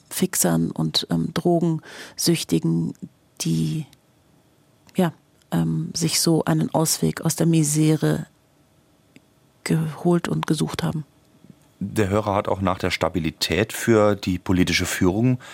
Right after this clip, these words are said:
Speaker 2: durch diese Zustände gefragt. Ähm, tolerieren die
Speaker 1: Naja.
Speaker 2: das? Ähm, schlagen die das nieder? Kümmert die das nicht? Oder, ähm, bauen sie es sogar mit ein? Kann man das irgendwie einschätzen?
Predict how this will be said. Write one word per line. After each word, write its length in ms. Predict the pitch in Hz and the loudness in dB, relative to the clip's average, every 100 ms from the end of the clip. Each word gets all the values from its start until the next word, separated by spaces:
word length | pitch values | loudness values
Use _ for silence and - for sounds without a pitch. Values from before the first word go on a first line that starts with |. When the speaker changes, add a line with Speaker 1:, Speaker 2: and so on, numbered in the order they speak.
| - - | -20 -4
Speaker 2:
durch 180 | 95 - | -2 0
diese 260 | 101 95 | 2 0
Zustände 500 | - 101 - 92 - | 0 -2 0 -2 -2
gefragt. 600 | - - - 95 95 - - | -4 -4 0 0 -2 -4 -2
Ähm, 220 | 87 87 - - - - - - - 73 92 | 0 -2 -6 -18 -18 -18 -18 -16 -8 -4 -2
tolerieren 540 | - 113 113 107 143 160 | 2 4 6 6 6 8
die 80 | 190 | 6
Speaker 1:
Naja. 240 | 180 147 | 6 4
Speaker 2:
das? 200 | 139 - | 4 4
Ähm, 360 | 104 117 120 104 | 4 4 4 2
schlagen 300 | - 107 117 | 2 2 2
die 60 | |
das 220 | 107 104 - | 2 2 2
nieder? 320 | 120 135 131 | 2 2 0
Kümmert 380 | - 135 131 131 | 2 2 0 0
die 100 | 123 | 0
das 340 | 123 117 - | 0 0 0
nicht? 420 | 98 120 135 - | 2 2 0 -2
Oder, 400 | - 110 110 85 | -2 2 2 2
ähm, 280 | 95 104 104 | 0 -2 -2
bauen 260 | - 104 104 | 0 0 -2
sie 60 | |
es 80 | 95 | -2
sogar 240 | 92 90 | -2 0
mit 220 | 90 87 - | 0 -2 -2
ein? 340 | 73 131 143 | 0 0 -2
Kann 140 | 110 | -2
man 80 | - | -2
das 140 | 98 95 | -2 -4
irgendwie 180 | 101 | -4
einschätzen? 480 | - 107 117 - 131 | -6 -6 -8 -10 -12